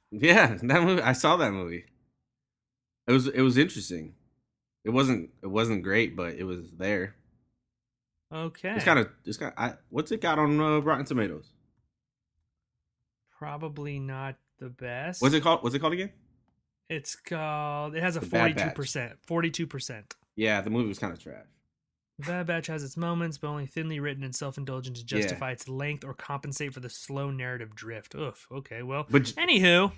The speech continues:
Speaker 1: Jim Carrey was at, like, it does not look like Jim Carrey at all.
Speaker 2: Really?
Speaker 1: Yeah. You won't, you wouldn't know that was Jim Carrey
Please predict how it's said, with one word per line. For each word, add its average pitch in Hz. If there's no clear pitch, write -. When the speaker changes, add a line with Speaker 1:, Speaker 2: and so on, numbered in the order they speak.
Speaker 1:
Jim 180
Carrey 208
was 131
at, 127
like, 120
it 127
does 127
not 110
look 104
like 95
Jim 95
Carrey 85
at 92
all. 82
Speaker 2:
Really? 143
Speaker 1:
Yeah. 85
You 117
won't, 120
you 117
wouldn't 120
know 101
that 95
was 90
Jim 92
Carrey 90